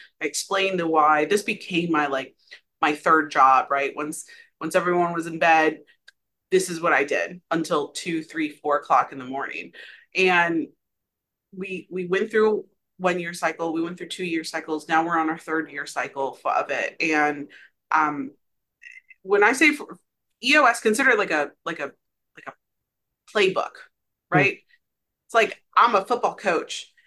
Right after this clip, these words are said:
Speaker 1: and I'm writing out the plays that we're gonna have on the field. 'Cause we don't, if we don't have a playbook,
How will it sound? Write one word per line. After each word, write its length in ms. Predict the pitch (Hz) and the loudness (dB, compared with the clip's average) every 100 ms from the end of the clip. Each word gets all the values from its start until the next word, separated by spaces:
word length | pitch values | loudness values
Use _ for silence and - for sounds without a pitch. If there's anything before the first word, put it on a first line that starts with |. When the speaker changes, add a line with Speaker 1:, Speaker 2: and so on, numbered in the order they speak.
| _ _ _ | _ _ _
Speaker 1:
and 140 | 165 | 4
I'm 200 | 208 233 | 6 6
writing 320 | 220 220 220 208 | 6 6 4 2
out 220 | 208 208 | 2 0
the 60 | |
plays 680 | - - 202 185 147 113 - _ - | -8 0 0 0 -4 -10 -18 _ 0
that 160 | 180 | 2
we're 120 | 190 202 | 4 2
gonna 140 | 196 | 0
have 260 | 185 185 175 | 0 0 0
on 100 | 165 | -4
the 60 | |
field. 300 | 160 185 156 | -4 -2 0
'Cause 160 | 196 170 | -2 -2
we 140 | 247 | 2
don't, 160 | 320 208 | 2 2
if 60 | 208 | 4
we 80 | |
don't 140 | 330 339 | 6 6
have 100 | 247 | 4
a 80 | - | 2
playbook, 500 | 247 240 185 147 | 2 4 4 2